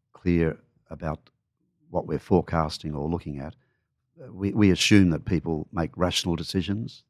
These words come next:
that they're logical. Um, we assume that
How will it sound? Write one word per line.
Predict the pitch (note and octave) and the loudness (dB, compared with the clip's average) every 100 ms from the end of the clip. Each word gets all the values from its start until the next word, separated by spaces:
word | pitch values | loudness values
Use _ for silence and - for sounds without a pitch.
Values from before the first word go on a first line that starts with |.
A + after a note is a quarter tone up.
| _ | _
that | - | -10
they're | D#2 | -6
logical. | D#2+ F#2+ G#2 G2+ A#2 C3 _ _ _ _ _ _ _ | -2 0 -2 -8 -10 -14 _ _ _ _ _ _ _
Um, | E2+ D#2+ D2+ - _ _ _ | -18 -16 -18 -20 _ _ _
we | G#2 F2 | -6 -4
assume | - G2+ F2+ | 4 6 6
that | E2 - | 4 -2